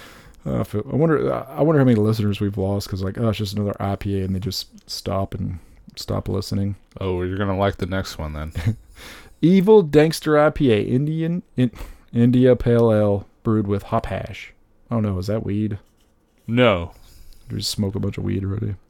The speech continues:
Speaker 2: I think they explain it somewhere.
Speaker 1: Yeah, it's on the back here. Here we go. This sick beast is loaded with the latest in dry hopping products, using the latest dry hopping techniques. Purists beware.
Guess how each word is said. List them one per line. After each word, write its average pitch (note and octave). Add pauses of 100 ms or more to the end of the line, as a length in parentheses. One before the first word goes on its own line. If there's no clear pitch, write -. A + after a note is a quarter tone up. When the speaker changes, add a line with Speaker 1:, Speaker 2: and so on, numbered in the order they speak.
(120)
Speaker 2:
I B2
think C#3
they A2+
explain F#2
it D#2
somewhere. D#2 (120)
Speaker 1:
Yeah, G2
it's -
on G2+
the G2+
back G2+
here. G2+
Here G2
we G2+
go. G2+ (580)
This A#2
sick -
beast B2+
is A2
loaded D#3
with A#2
the A2
latest A#2+
in A2
dry A#2
hopping D3
products, A#2+
using A#2+
the G2+
latest G#2+
dry C3
hopping C#3
techniques. C3+ (560)
Purists B2
beware. G2+